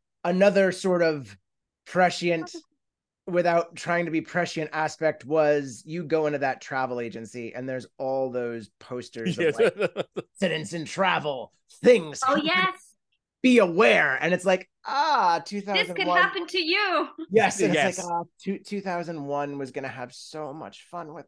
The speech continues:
Speaker 1: that. But then also, even before that, like, I remember being at the airport as a kid, picking up, or, like, uh,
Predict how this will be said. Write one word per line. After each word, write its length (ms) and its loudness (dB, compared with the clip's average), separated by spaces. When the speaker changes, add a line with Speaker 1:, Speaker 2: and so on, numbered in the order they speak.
Speaker 1:
that. 640 -8
But 140 -2
then 200 6
also, 720 4
even 220 4
before 400 6
that, 220 4
like, 240 0
I 100 4
remember 400 2
being 340 -2
at 80 -4
the 120 -2
airport 260 -2
as 80 -2
a 60 -8
kid, 420 -4
picking 260 -4
up, 80 -6
or, 100 2
like, 200 0
uh, 460 0